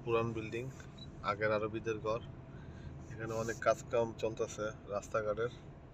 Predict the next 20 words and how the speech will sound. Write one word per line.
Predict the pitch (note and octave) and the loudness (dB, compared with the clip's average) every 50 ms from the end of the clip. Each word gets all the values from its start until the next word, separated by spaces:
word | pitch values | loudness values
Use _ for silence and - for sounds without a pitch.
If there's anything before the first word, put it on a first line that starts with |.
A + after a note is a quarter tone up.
| - - - - - - - - - - - - - - - - - A2 | -12 -12 -12 -12 -14 -16 -14 -14 -12 -12 -12 -12 -14 -14 -14 -10 -8 -6
নতুন | A2 F#2 F2 A2+ A2 - | -4 -4 -4 -4 -4 -2
করে। | A#2 A2 A2 A#2+ B2 - - - - - - - - - - - - - - - - - - - - - - - - - - - - - - - - - - - - - - - | -2 -2 -2 -2 -4 -6 -10 -12 -14 -14 -14 -14 -14 -14 -14 -12 -12 -12 -12 -12 -12 -12 -12 -12 -12 -12 -12 -14 -14 -14 -12 -12 -10 -10 -8 -6 -6 -6 -6 -6 -10 -10 -12 -8
তো | - - A2 | -4 -2 -2
আপনাদেরকে | G#2 - A2+ G#2+ G#2 A2 G#2 A2 G#2+ G#2+ | -2 -2 -4 -4 -4 -2 2 4 4 4
এখন | G2+ A2+ A2 A2 A2 - - - - - - - - - - | 4 2 -2 -4 -4 -6 -6 -8 -8 -10 -10 -12 -8 -6 -6
ভিতরে | G#2+ G#2 - A2 G#2+ A2 | -4 -2 -2 -2 0 2
নিয়ে | A2 G#2+ G#2 | 2 2 2
যাব, | A2 G#2 A2+ C3 B2+ - - | 2 2 0 -2 -6 -8 -10
কি | - B2 A2+ - | -10 -8 -6 -2
কাজ | C#3 B2+ - - | -2 -2 -2 -2
করলাম | - G#2+ G#2+ A2+ A#2 A2 F#2+ | -4 -2 -2 -2 -2 -2 -4
দেখাবো। | F#2 - - D#2+ E2 - - - - - - - - - - - - G#2+ A#2 B2 A#2 - - - - - - - - - - - - - - - - A2 - - - - - - - - - - - B2 | -6 -8 -8 -14 -14 -14 -16 -16 -16 -16 -16 -16 -16 -16 -8 -2 2 4 4 4 2 0 -6 -2 0 0 0 0 -2 -8 -8 -8 -8 -8 -8 -6 -2 2 2 2 2 0 -6 -10 -10 -12 -10 -8 -4 -4
এই | G#2+ G2 | 0 4
যে | G#2+ G#2 F#2+ | 4 4 6
গেট | - A2 G#2+ - - | 6 8 8 8 8
খুললাম, | A#2 A#2 A#2 A#2 A#2 A#2+ B2+ C3 - - - - - - - - - - - - - - - - - - - - - - - - - - - - - - - - - - - - - - - - - - - - - - - - - - - - - | 10 10 10 12 10 10 6 4 8 12 12 12 12 12 10 2 -2 -2 -2 -2 -2 2 6 6 6 6 6 2 10 12 12 12 12 12 6 0 -2 -6 -8 -10 -10 -10 -10 -6 -2 -2 -2 -2 -4 -8 -8 -8 -6 -6 -6 -6 -6 -6 -6 -6 -4
যে | G#2+ G#2 G#2 G#2 | -2 -2 -2 -2
এখানে | G#2 - A2+ A2 G2+ A2 | 0 2 2 4 6 4
বাস্কু | G#2+ - - - - A2 A2+ | 4 4 2 0 0 2 4
লাগাইছে, | A2 A2+ A2 G2+ - - | 4 4 4 4 2 0